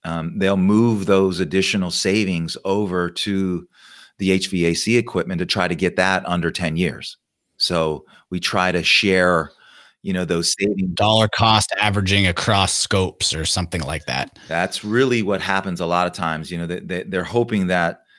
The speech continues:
Speaker 1: the water at times, um, is, is using so much more than it should be that, that we can help what they call carry the additional, um, energy conservation measures by taking the savings from one measure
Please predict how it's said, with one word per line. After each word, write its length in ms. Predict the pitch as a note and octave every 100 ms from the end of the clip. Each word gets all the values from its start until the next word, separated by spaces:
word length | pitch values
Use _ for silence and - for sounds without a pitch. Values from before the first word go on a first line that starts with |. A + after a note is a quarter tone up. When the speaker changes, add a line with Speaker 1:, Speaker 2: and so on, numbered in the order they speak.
| _ _
Speaker 1:
the 140 | - F#2
water 520 | E2 G2 A2 G2 F2
at 160 | F2
times, 600 | - G#2+ F2+ F2 E2 - -
um, 420 | F#2+ F2+ E2+ E2 -
is, 260 | G2 F#2
is 260 | F2+ F#2 F2
using 300 | G#2 F#2+ F#2+
so 280 | - G#2+ A2
much 380 | G#2 F#2 - -
more 300 | F#2+ G2+ F#2
than 200 | F2+ F2+
it 120 | F2+
should 260 | - B2+
be 300 | F#2+ F2 E2 - - - _
that, 420 | - F#2+ F#2 F2+ -
that 200 | - F#2+
we 140 | G2 G#2+
can 140 | A2+
help 240 | G2+ G2
what 120 | F#2+ F#2+
they 100 | G2
call 180 | F#2 F#2+
carry 760 | - B2 A#2 A#2+ A2 G2 F#2+ - - _
the 140 | G2 G2+
additional, 920 | F#2 F2+ A#2+ - A2 G2+ F#2+ F2+ - _ _ _ _
um, 320 | E2 F2 F2 F2
energy 300 | A#2+ A#2 A2
conservation 680 | G2+ F#2+ F#2+ F#2 G2 G2
measures 600 | E2+ G2 G#2 F2 D2+ - - _ _
by 140 | E2+
taking 400 | F2 A2+ G#2+ G#2
the 80 | F#2
savings 560 | E2+ G#2 G2 F#2 F2+ -
from 260 | - F#2
one 240 | F2+ F#2+ F#2+
measure 480 | F2+ F2 E2 D#2+